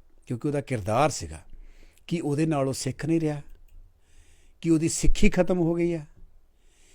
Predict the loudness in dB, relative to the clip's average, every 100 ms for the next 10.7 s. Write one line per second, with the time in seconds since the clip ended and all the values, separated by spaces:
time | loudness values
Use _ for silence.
0 | -20 _ -8 0 0 4 2 2 -4 2
1 | 2 6 4 6 4 2 -2 -2 0 0
2 | -2 -4 -2 -2 -2 -4 -6 -14 -20 -20
3 | -12 0 2 2 2 0 4 2 4 4
4 | 8 8 6 2 0 -2 -4 -6 -4 0
5 | 2 2 2 4 2 0 -2 -6 -8 -14
6 | -20 -20 -20 -20 -20 -20 _ _ -2 2
7 | 2 2 0 0 4 4 6 4 4 4
8 | 2 2 0 0 -4 0 4 4 4 2
9 | 2 0 0 2 2 2 2 2 0 2
10 | 2 2 -2 -4 -4 -8